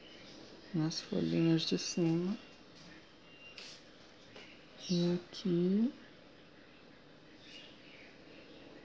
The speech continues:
eu faço três bolinhas. Hum?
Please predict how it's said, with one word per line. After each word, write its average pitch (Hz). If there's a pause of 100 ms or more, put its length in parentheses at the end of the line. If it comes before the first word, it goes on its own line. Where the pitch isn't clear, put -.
(180)
eu 180 (120)
faço 180 (1600)
três 185 (220)
bolinhas. 180 (2500)
Hum? 269